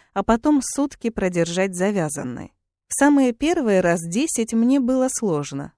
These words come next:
После таких пыток возникало желание вести себя примерно, но, к сожалению, не получалось.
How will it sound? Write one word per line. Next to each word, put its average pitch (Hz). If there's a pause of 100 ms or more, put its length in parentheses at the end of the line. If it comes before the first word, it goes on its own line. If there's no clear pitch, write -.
(180)
После 185
таких 180
пыток 196
возникало 160
желание 170
вести 170
себя 160
примерно, 151 (140)
но, 302 (220)
к -
сожалению, 226
не 175
получалось. -